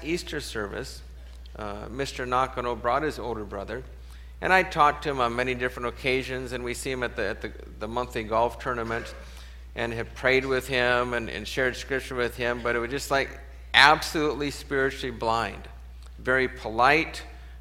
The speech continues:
very congenial, but the gospel just didn't make sense to him. Um, during our, our service, we also shared a five-minute clip of the, of the cross of Christ from,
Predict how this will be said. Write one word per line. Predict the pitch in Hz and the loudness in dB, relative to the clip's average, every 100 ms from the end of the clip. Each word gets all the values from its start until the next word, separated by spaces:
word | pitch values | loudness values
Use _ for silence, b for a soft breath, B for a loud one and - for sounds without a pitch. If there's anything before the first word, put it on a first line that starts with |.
| - | 0
very | 127 127 | 2 2
congenial, | - 110 110 143 143 139 135 135 - B B B B - | 0 -6 -2 -2 0 0 0 0 -8 B B B B 2
but | 120 117 - | 2 2 -2
the | 120 | 2
gospel | 127 139 - 131 | 4 4 4 -4
just | 120 135 | -4 -6
didn't | 139 131 | -6 -2
make | 131 123 | -2 -2
sense | - 135 139 | -6 -6 -6
to | - | -10
him. | 95 95 - - - - - - - - - - | -10 -10 -12 -16 -16 -16 -16 -16 -16 -16 -16 -16
Um, | 104 107 | -14 -4
during | 110 151 151 | 2 4 8
our, | 135 | 6
our | - 117 113 | 6 2 2
service, | - 156 123 120 - B B - | 2 2 2 -2 -6 B B 0
we | 127 | 4
also | 131 131 123 | 4 2 -6
shared | - 131 127 | -2 0 0
a | 110 | 0
five-minute | 131 131 131 127 - | 4 4 4 -2 -4
clip | - 135 - | -2 -4 -2
of | 117 110 | -4 -4
the, | 92 | -4
of | 110 | -6
the | 107 | -8
cross | - 143 139 - | 0 2 2 0
of | 117 | -6
Christ | - 143 143 143 - | -2 -2 -2 -6 -6
from, | 117 107 | -6 -6